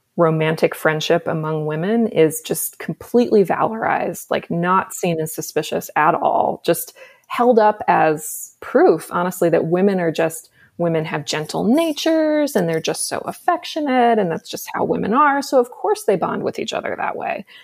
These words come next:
And I think the thing that starts to change that is the creation and introduction of sexological ideas, you know, so things like Havelock Ellis and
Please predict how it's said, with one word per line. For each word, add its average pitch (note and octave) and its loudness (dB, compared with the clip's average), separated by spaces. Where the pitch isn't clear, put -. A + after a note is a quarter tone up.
And A3+ 6
I A3+ 4
think C4 2
the A#3+ 4
thing G3+ -2
that - -6
starts - -4
to - -12
change D#4+ -4
that - -2
is F3 0
the E3+ 2
creation G3 2
and E3+ -4
introduction E3 -4
of - -6
sexological C#4 0
ideas, E4 0
you G#3+ 2
know, G3+ 0
so G3+ 2
things F#3+ -2
like E3 -4
Havelock - -4
Ellis B3+ 4
and D#3+ -4